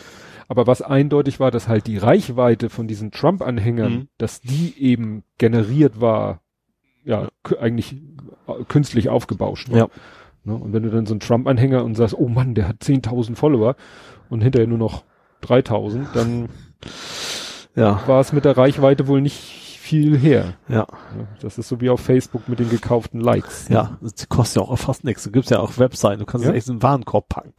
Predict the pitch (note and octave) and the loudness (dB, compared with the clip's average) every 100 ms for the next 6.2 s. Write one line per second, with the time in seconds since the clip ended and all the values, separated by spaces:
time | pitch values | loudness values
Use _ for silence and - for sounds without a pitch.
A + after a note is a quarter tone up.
0 | - - - - - - A2+ A#2 A#2+ B2 | -20 -10 -4 -4 -4 -4 2 4 4 2
1 | A2 - C3+ C3 C3+ A#2+ C3+ G#2 A#2 A#2 | 0 0 0 4 2 2 -6 -8 -4 -4
2 | G2+ B2+ - A2+ - C3 - F#2+ F#2+ F2 | -2 -4 -4 -6 0 0 0 -2 -2 -2
3 | F2+ G2 - - - F2 F2+ A2+ C#3+ C#3+ | -2 -4 -6 -8 -6 -6 -4 -6 -2 -2
4 | - E3 D3+ C#3+ A#2 - D3 G3 C#3 C3+ | 0 -2 0 0 -2 0 2 2 0 0
5 | C3 B2 - - D3 E3 F3 F#3+ - D3 | 0 -2 -6 -2 2 2 2 -2 0 0
6 | A#2 | 0